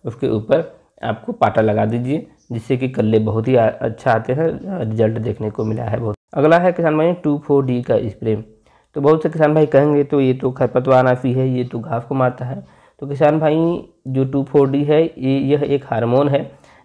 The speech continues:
इसका अगर हम कम मात्रा में प्रयोग करें तो ये हार्मोन की तरह काम करेगा। अगर इसको ज़्यादा मात्रा में प्रयोग करते हैं तो ये घास को जो है खरपतवार को है ये नष्ट कर देता है। तो आपको क्या होता है,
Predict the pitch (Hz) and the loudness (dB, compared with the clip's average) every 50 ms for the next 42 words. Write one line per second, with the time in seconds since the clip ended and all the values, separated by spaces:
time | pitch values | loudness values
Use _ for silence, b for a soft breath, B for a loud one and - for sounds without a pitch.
0 | - 135 131 - - 151 147 143 147 147 147 151 156 151 147 135 135 - 139 143 | -10 -10 -4 0 4 4 4 4 4 2 0 0 0 0 0 -2 -2 -2 0 0
1 | 147 143 135 123 120 - 139 139 143 139 135 123 120 120 131 131 - 151 151 151 | 2 2 0 0 0 0 0 0 0 -2 -4 -2 -2 -2 -2 0 0 0 0 0
2 | 151 - 147 131 131 131 120 123 113 110 117 117 131 135 131 135 127 - 127 127 | 0 -2 -4 -2 -2 0 0 0 0 0 0 0 0 -2 -4 -6 -4 -2 -2 0
3 | 131 131 123 131 127 131 127 131 131 135 131 - 123 127 131 131 131 - 131 123 | 0 0 0 0 0 0 0 0 0 -2 -2 -2 0 0 0 -2 -2 -4 -4 -4
4 | 110 113 110 - 135 131 131 127 127 135 131 131 135 135 135 B B B B B | -4 -4 -6 -4 -2 0 0 0 0 0 0 0 0 -2 -6 B B B B B
5 | B B _ 143 139 143 139 - 139 127 131 - - 131 131 147 147 254 - - | B B _ -2 0 0 2 2 2 2 2 0 -2 -4 -2 -4 -6 -6 -10 -14
6 | _ _ _ _ - 151 143 139 151 165 160 135 127 127 123 123 123 127 - - | _ _ _ _ -4 0 0 2 2 0 -2 0 2 4 4 4 4 2 -2 -8
7 | - - - 117 120 - - - 131 135 139 135 123 120 120 127 123 120 - 127 | -20 -20 -18 -18 -18 -12 -6 -4 -2 0 0 0 -2 -2 -2 -2 -2 -2 -4 -6
8 | - - 120 107 - 120 117 117 - - - 226 208 120 127 147 B B B B | -6 -6 -6 -4 -2 -2 -2 -2 -2 -4 -4 -2 0 0 0 0 B B B B
9 | B B - 143 147 135 113 - - 117 - 107 104 104 101 104 - 110 110 117 | B B -2 -2 0 0 0 -2 -4 -4 -4 -2 -2 -2 -2 -2 -2 -2 0 0
10 | 113 107 110 - 135 131 131 - 240 - - - 147 143 147 135 135 131 131 131 | -2 -2 -2 -2 -4 -2 -2 -2 -2 -4 -4 -6 -2 2 2 4 4 4 2 2
11 | 135 135 139 139 | 2 2 2 0